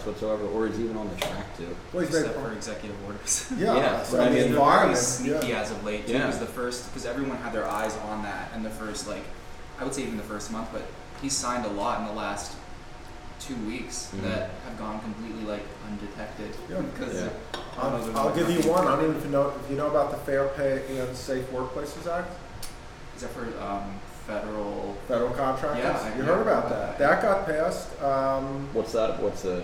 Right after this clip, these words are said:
Speaker 2: uh, you wanna tell what Chris
Speaker 3: Is this
Speaker 2: is?
Speaker 3: the one with, um, is it, it's in regards to,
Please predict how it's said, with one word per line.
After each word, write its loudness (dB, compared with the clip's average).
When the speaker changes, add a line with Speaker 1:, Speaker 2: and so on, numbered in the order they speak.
Speaker 2:
uh, 2
you 2
wanna 2
tell 0
what -4
Chris -4
Speaker 3:
Is -6
this -2
Speaker 2:
is? 0
Speaker 3:
the 0
one -2
with, -6
um, -4
is -6
it, -6
it's -6
in -4
regards -2
to, -6